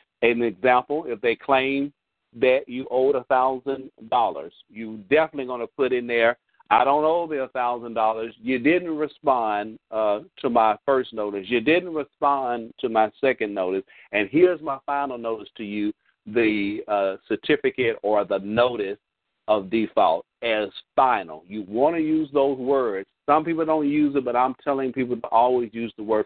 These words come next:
final. If you don't use the word final, then someone can come back, or that company can come back and say, "Oh,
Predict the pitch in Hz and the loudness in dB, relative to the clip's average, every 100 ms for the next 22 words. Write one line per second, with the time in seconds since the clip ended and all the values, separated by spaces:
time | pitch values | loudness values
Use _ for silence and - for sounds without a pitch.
0 | - 120 110 90 87 _ - - 131 123 | 0 2 2 0 -10 _ -8 0 0 2
1 | 123 135 151 185 196 135 143 165 156 - | 2 2 0 -2 -6 -10 -6 -4 -4 -4
2 | 135 139 131 - 170 180 120 107 - _ | 0 2 2 2 2 2 0 -6 -8 _
3 | _ 113 131 117 160 156 160 156 143 143 | _ -2 -2 -2 0 0 2 -2 -2 -8
4 | 120 151 143 143 170 139 - 113 120 127 | -4 -2 2 2 2 0 -6 -8 -6 -10
5 | _ 170 165 147 135 120 139 135 143 - | _ -10 -8 -8 -8 -4 -4 -4 -8 -8
6 | 131 131 123 175 208 | 0 2 2 2 0